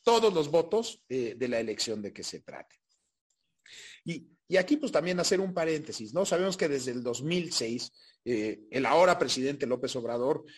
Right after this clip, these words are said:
pues, eh, hizo un gran eco con esta frase de voto por voto, casilla ya por casilla, ¿no? Aclararle a, a, a, a nuestra amable audiencia que en ley no está prevista esa circunstancia para toda la elección,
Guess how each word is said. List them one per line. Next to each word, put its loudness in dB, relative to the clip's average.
pues, 0
eh, -8
hizo 6
un 2
gran 2
eco -4
con -6
esta -4
frase -2
de -2
voto 0
por -2
voto, -4
casilla -10
ya -4
por -6
casilla, -8
¿no? -6
Aclararle 2
a, 0
a, -10
a, -6
a -2
nuestra -2
amable 0
audiencia -2
que 4
en 2
ley 2
no 0
está -4
prevista -2
esa -4
circunstancia -6
para 0
toda 2
la -2
elección, -8